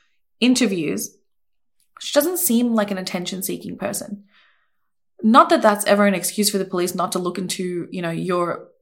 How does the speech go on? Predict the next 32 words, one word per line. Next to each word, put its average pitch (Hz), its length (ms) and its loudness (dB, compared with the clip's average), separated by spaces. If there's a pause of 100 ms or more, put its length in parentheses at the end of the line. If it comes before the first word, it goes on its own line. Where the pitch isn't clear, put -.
(520)
fears, 214 460 4
but - 380 4 (1120)
just 233 300 2
to, 247 420 6 (220)
you 208 140 2
know, 175 240 4 (100)
drive 196 280 6
it 190 100 -2
home 190 220 0
further, 175 400 2
she 202 380 -2
does 226 180 -2
not 175 240 0
seem 170 160 -2
like 165 140 -6
an 165 60 -6
attention-seeking 180 680 -8
person. - 300 -8
She 185 160 -6
genuinely 208 480 -2
seems 196 340 -2
so 196 180 2
timid 202 500 -2 (560)
she - 140 -2
doesn't 330 220 6
seem 294 120 2
like 247 140 2
she 240 100 0
wants 202 200 2
to 190 60 -4
be 175 200 2
there 208 400 0